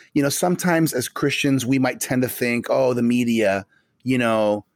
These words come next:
i-, it's so wrong, it's so evil, you know, we don't get involved in that." You know, how do we, how do we break down that wall? Because what I'm hearing from you is, you know, there's a role that we, that we have to play, that we should play. And if we don't,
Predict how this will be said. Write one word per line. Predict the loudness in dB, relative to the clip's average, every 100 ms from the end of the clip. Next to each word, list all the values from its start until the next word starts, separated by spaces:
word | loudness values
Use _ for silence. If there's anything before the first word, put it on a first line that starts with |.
| _ _
i-, | -8 -4
it's | -2 -2 -2
so | 0 0
wrong, | 0 0 0 0 0 -2
it's | -2
so | -2 -2
evil, | 0 -2 0 2 2
you | 0
know, | 0 2
we | 0
don't | 0
get | -2
involved | -2 0 0 0
in | 0 0
that." | 0 -2 -6 -14 -20 -20 _
You | -2
know, | 0
how | 0 0
do | 0
we, | -2 -4 -12
how | -6 -2
do |
we | 0
break | -2 0 0 0 -2
down | -2 0 0
that | 0
wall? | 0 0
Because | -2 -2
what | 0
I'm | 2
hearing | 2 2
from | 2 2
you | 4
is, | 2 0 -4 -8 _ _ _ -4
you |
know, | 0
there's | 0 0
a |
role | 0 2 2 2
that | 0 -2
we, | -4 -6 -10 -10
that | -8 -4
we | -2
have | -2 -6
to | -6
play, | -4
that | -2
we | -2
should | -2 -2
play. | -2 -2 -2 -6 _ _ -6
And | -4
if |
we | -2
don't, | -2 -2 0 -2